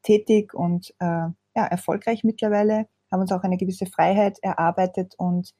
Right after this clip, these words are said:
erlernt, würde ich jetzt fast sagen. Also das muss man auch lernen, dass man, oder darf man auch lernen, dass man, äh, Freiheit auch erreichen kann, indem man eben zum Beispiel diese Fehler vermeidet, die wir heute besprechen und so vieles mehr, dass wir,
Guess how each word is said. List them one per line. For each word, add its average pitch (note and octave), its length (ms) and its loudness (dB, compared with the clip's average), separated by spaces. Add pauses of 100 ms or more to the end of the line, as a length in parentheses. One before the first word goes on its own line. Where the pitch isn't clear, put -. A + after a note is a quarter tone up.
(160)
erlernt, F3 640 4
würde E3+ 120 -4
ich E3 80 -10
jetzt - 240 -14
fast D#3+ 240 -10
sagen. E3+ 380 -10
Also F3 160 -10
das E3 160 -10
muss E3+ 160 -8
man D#3 100 -2
auch - 160 -4
lernen, D#3+ 380 -4
dass E3+ 180 -8
man, E3 220 -6 (200)
oder F3 160 2
darf F3 320 4
man F3+ 160 2
auch - 200 -4
lernen, E3+ 400 0 (640)
dass D#3+ 240 -4
man, E3 280 -2
äh, D#3+ 400 -6
Freiheit F3+ 480 4
auch D#3+ 220 0
erreichen E3 380 -2
kann, E3+ 320 -8 (200)
indem F3 360 -2
man E3+ 320 -4 (300)
eben A#3 260 4
zum A3+ 120 -4
Beispiel G#3 300 0
diese G3 220 -2
Fehler F#3+ 260 0
vermeidet, F3+ 440 0
die F3+ 100 -4
wir F3+ 100 -2
heute F3 220 -6
besprechen F#3+ 540 -6
und F3+ 220 -4
so G#3 140 0
vieles G#3+ 340 0
mehr, F3+ 200 2
dass F#3 240 -4
wir, F3+ 240 2